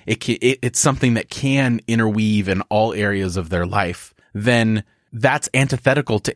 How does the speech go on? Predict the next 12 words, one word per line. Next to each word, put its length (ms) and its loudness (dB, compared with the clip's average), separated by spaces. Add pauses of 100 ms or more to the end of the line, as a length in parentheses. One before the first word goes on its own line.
any 240 4
religious 500 2
or 140 0
belief 280 -2
system 460 -4 (220)
that 180 2
is 320 0
rigid 440 2
and 200 -4
confined 520 0
and 280 0
never, 400 2